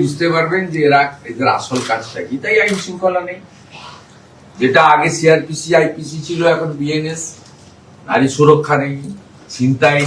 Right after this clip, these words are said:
নেই, ছিনতাই বাড়ছে, যে যাকে পারছে ঢুকে মেরে দিয়ে চলে আসছে। আর আপনারা যখন সত্য ঘটনা দেখাতে চান,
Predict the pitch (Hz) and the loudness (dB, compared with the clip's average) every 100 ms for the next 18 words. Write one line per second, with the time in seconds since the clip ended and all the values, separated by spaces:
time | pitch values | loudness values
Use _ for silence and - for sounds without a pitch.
0 | 143 143 139 113 - - 131 139 139 131 | 0 -2 -2 -4 -10 -4 0 2 2 2
1 | - - - 135 - - - - - 135 | 0 -2 -10 -10 -12 -18 -20 -20 -2 4
2 | 180 180 143 175 175 170 175 139 139 160 | 6 4 2 0 2 2 0 -6 -2 0
3 | 160 156 165 160 170 156 151 - - - | 0 -2 -2 -4 -2 -2 -2 -6 -18 -20
4 | - - - - - - - - - - | -20 -20 -20 -20 -20 -20 -20 -20 -20 -20
5 | - - - - - - - 196 240 247 | -6 0 2 2 2 2 4 4 6 6
6 | 208 - - 147 127 - - - - - | 4 2 0 -2 -2 -6 -16 -20 -20 -20
7 | - - - - - - - - - - | -20 -20 -20 -20 -20 -20 -20 -20 -20 -20
8 | - - - - - - - - - - | -20 -20 -20 -20 -20 -20 -20 -20 -20 -20
9 | - - - - 226 196 190 196 202 196 | 0 2 2 4 6 8 6 6 4 4
10 | 170 156 160 151 - - - | 2 2 -4 -6 -4 -2 -2